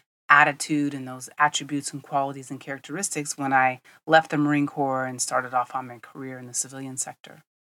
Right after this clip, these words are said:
And so everybody always looked at me and thought I had it all together.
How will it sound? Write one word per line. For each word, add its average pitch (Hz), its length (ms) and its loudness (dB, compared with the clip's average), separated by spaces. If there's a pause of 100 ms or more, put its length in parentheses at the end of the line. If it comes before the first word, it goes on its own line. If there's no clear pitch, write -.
(1000)
And 208 120 0
so 262 80 12
everybody 269 400 6
always 254 240 4
looked 202 220 -2
at 160 80 -6
me 156 120 -2
and 147 100 -6
thought 180 160 -2
I 180 40 -4
had 180 180 -6
it 170 80 -12
all 175 460 4
together. 151 500 0